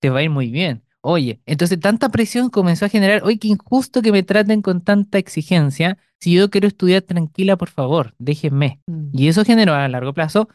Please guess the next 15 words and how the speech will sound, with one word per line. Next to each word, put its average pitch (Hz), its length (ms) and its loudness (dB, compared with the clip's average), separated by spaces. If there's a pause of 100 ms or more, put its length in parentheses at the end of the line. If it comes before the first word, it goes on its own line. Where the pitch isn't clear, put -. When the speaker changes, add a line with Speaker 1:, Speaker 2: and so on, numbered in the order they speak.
(300)
Speaker 1:
explosiones. 120 680 -8
Speaker 2:
Claro. 135 260 -14 (100)
Speaker 1:
Entonces 139 240 -4
la 180 100 2
gente 180 220 -2
no 170 60 0
entendía, 185 380 0
le 208 80 4
decía, 170 200 2
"Oye, 202 160 2
pero 156 120 -4
si 151 100 -6
te 139 220 -2
va 143 220 0
bien, 180 500 0